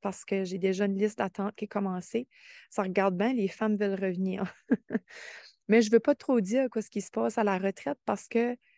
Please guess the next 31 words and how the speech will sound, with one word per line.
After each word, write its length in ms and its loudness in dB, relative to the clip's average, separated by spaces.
bah, 100 -2
what 80 0
happens 420 -2
there, 260 2
stay 340 0
there, 360 0
pour, 420 4
euh, 540 0
la, 640 0
la 160 -4
confidentialité 920 -2
de 80 -4
mes, 360 0
mes, 300 -2
mes 140 -4
clientes 540 -2
et 300 4
aussi 460 -4
pour 320 -2
garder 400 2
le 140 2
cadeau, 460 -4
garder 260 2
la 120 2
surprise, 640 -2
parce 180 -4
que 120 0
je 80 -6
trouve 300 -4
que 200 0
quand 160 4